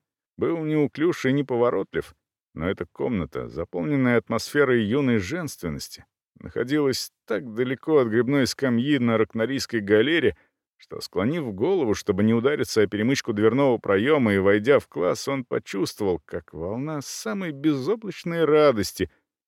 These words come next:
ударила в него и понесла. Провинкара представила Кэссерла принцессе как секретаря-наставника.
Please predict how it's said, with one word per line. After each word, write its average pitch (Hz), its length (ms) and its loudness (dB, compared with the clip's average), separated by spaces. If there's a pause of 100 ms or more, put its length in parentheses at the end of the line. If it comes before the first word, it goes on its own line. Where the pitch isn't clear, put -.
(120)
ударила 107 500 0
в 65 80 -8
него 65 300 -12 (320)
и - 80 -8
понесла. - 640 -16 (1000)
Провинкара 104 720 2
представила 127 600 4
Кэссерла 110 480 4
принцессе 202 640 -2
как - 260 -2
секретаря-наставника. 131 1300 -2